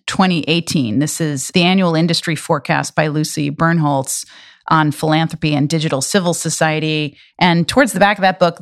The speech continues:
there's a section called Buzzword Watch. And this isn't specifically for communications, but it's, uh, it's sort of the philanthropy and digital,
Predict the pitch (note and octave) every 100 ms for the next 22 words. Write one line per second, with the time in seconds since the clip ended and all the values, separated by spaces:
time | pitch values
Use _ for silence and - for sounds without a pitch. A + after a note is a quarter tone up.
0 | - F3+ F3 D#3+ D#3 C#3 - E3 C#3+ C#3
1 | D3 D#3+ C#3 D3 C3 C3+ B2+ - D3+ D#3
2 | D#3+ G#3 F#3+ D#3+ - D#3+ G3+ F3+ - F3+
3 | - E3 - D#3+ C#3+ F3 F3 A#3 C#4 -
4 | E3+ D#3 C#3 - - - - _ D3 D3+
5 | D3 - - F#3 D3 D3+ - D3 D#3 D#3
6 | D#3 D3 C3 E3 E3 E3 D3 D3 C#3